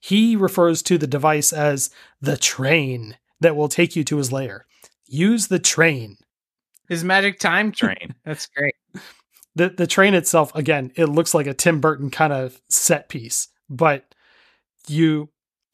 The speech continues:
Speaker 1: you unlock the gates and then ride this train to the last level.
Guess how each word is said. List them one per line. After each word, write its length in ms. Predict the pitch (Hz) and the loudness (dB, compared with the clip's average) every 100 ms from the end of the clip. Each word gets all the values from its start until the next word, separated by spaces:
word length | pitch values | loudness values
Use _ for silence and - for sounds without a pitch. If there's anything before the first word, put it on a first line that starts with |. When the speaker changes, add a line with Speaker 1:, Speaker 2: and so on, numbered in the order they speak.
| _ | _
Speaker 1:
you 180 | 165 185 | -4 0
unlock 380 | 170 165 175 - | 2 4 2 0
the 80 | |
gates 540 | 165 151 151 147 - - _ _ _ _ _ _ _ | -2 0 0 -2 -6 -8 _ _ _ _ _ _ _
and 200 | 190 170 | 0 2
then 380 | 165 156 139 139 | 0 -2 -6 -10
ride 360 | 135 147 165 160 | -2 2 2 2
this 200 | 170 - | 0 0
train 600 | - 170 160 143 135 131 | 4 4 4 0 -4 -6
to 360 | - 165 156 147 | -2 0 2 0
the 120 | 147 | -4
last 420 | 131 151 151 151 151 | -2 2 2 0 0
level. 460 | 151 139 131 131 | 0 0 -6 -10